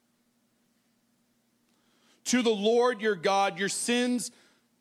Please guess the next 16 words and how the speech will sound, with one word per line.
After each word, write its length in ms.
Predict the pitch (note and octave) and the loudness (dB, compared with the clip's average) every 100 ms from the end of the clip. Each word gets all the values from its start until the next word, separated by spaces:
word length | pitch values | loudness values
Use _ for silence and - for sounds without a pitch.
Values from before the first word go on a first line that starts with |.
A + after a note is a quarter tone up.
| _ | _
have 260 | - F3+ C#3+ | -4 -4 0
been 240 | A3 A#3 | 0 2
your 120 | G#3 F3 | 0 0
downfall. 920 | F3+ F#3+ G3 F#3+ E3 C#3+ A#2+ - _ _ _ _ _ _ _ _ _ _ _ _ _ _ - | 0 0 -2 -4 -2 -2 -4 -12 _ _ _ _ _ _ _ _ _ _ _ _ _ _ -2
Take 240 | G#3+ D#3 | -2 -2
words 720 | D#3+ G#3 A3+ A#3 G3+ D#3 - - _ _ _ _ _ - | -2 0 2 0 -4 -8 -10 -12 _ _ _ _ _ -2
with 340 | G3 A3+ - | -2 -2 -2
you 220 | G3 F#3 | -2 0
and 120 | F3 | -2
return 540 | E3+ F3 - A#3 A3+ G#3 | -2 -4 -2 -2 -2 -2
to 100 | G3 | -4
the 120 | F#3+ | -2
Lord. 400 | F3+ F#3 E3+ D#3+ - - - | 0 0 0 -4 -12 -20 -18
Say 380 | - - B3 B3+ | -12 -2 0 0
to 180 | - A3 | -2 -2
him, 420 | F3 D#3+ C3 B2 | -2 -4 -6 -10